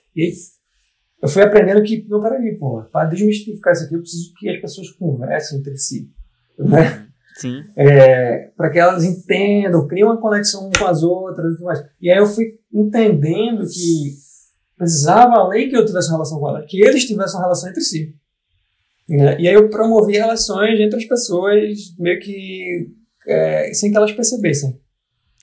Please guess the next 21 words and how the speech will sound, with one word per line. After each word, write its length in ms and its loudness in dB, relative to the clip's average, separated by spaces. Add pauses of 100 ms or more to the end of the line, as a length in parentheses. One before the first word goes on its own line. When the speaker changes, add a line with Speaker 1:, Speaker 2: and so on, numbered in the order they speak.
Speaker 2:
Caramba. 380 -12
Speaker 1:
Entende? 520 2 (400)
Speaker 2:
Aham. 100 0
Speaker 1:
É, 520 4
eu, 60 -8 (140)
eu 120 -2
via, 360 2 (580)
ia 260 4
lá, 440 4
ia 240 0 (360)
fazendo, 400 2
ali, 400 0 (140)
ligando 300 0
as 100 -2
pontas 480 0
aqui, 640 -8
e 80 -10
et 120 -12
cetera, 340 -6
o 120 -6
fulaninho, 720 -10